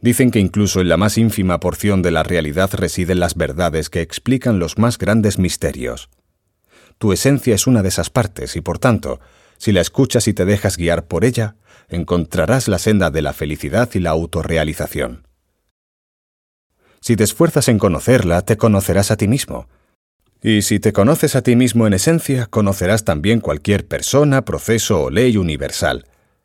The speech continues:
Es por ello que algunos yogis, ascetas o meditadores afirman haber llegado al nirvana, a la fusión con el universo o a la iluminación tras un periodo de trabajo introspectivo. Dos.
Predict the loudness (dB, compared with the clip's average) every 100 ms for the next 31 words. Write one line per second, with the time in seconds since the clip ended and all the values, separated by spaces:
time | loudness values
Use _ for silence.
0 | _ _ _ _ -4 0 2 4 4 2
1 | 0 0 2 0 0 0 2 2 0 -2
2 | -2 -2 0 0 -2 -2 -2 -4 -6 0
3 | 0 0 -2 -4 0 0 0 0 -2 -2
4 | 0 0 2 2 2 2 2 2 2 -2
5 | -6 _ -20 -16 -6 -4 -4 -4 0 2
6 | 2 0 0 -2 -4 -2 -2 0 -4 -4
7 | -18 -2 2 2 4 2 2 2 0 0
8 | 0 0 0 0 0 -2 2 2 2 0
9 | 0 -2 0 0 0 0 2 0 -4 -4
10 | -6 -4 -6 -6 -10 _ _ _ _ _
11 | _ _ _ _ _ _ _ _ _ _
12 | 0 2 0 -4